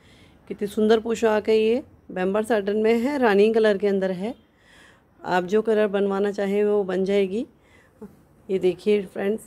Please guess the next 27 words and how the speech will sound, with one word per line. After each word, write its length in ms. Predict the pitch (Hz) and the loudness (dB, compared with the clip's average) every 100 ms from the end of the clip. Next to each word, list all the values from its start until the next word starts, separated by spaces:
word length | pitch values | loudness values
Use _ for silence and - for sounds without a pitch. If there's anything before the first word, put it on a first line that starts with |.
| - _ _ - | -20 _ _ -12
ये 160 | 196 202 | -2 0
इसकी 260 | 196 - | 0 -4
कुर्ती 380 | 190 196 175 214 | -6 -6 -6 -6
है, 200 | 208 240 339 _ _ _ _ _ _ _ _ _ - - | -4 -4 -6 _ _ _ _ _ _ _ _ _ -16 -8
कुर्ती 280 | 202 190 | -8 -4
के 100 | 202 | -2
बैक 240 | 202 185 185 | -2 -2 -2
में 120 | 208 208 | 0 0
भी 120 | 226 | 0
है, 260 | 220 233 311 _ _ | -2 -4 -6 _ _
बाजू 280 | 180 175 190 | -8 -6 0
में 120 | 214 | 0
भी 100 | 214 | 2
अच्छा 260 | 220 214 220 | -2 -2 -6
काम 260 | 214 208 | -4 -2
किया 220 | 208 220 202 | -2 -2 -2
हुआ 140 | 208 | -2
है 120 | 208 | -4
इसके 240 | 208 - 226 | -6 -6 -4
अंदर। 280 | 214 208 240 _ _ _ _ 202 | -4 -4 -6 _ _ _ _ -8
ये 120 | 196 | -8
इसका 220 | 185 202 | -6 -6
गला 280 | 185 185 202 | -4 -4 -4
है, 180 | 233 277 _ _ - _ _ _ _ _ _ - | -4 -8 _ _ -20 _ _ _ _ _ _ -14
ये 120 | 180 | -10
देखिए 340 | 175 175 175 | -10 -10 -12
आप, 160 | 180 175 | -12 -12